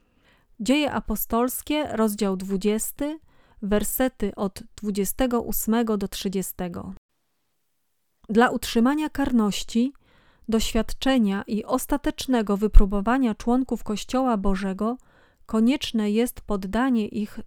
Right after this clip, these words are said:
tym niepomyślnym wpływom. Tym bowiem, którzy je zwyciężą,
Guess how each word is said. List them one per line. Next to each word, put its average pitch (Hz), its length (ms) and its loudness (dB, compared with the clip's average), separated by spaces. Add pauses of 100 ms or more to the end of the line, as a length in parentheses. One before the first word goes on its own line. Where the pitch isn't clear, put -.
tym 285 220 0
niepomyślnym 202 880 -2
wpływom. 185 760 2 (1040)
Tym 302 260 2
bowiem, 214 380 2
którzy 208 360 2
je 196 140 0
zwyciężą, 202 840 -2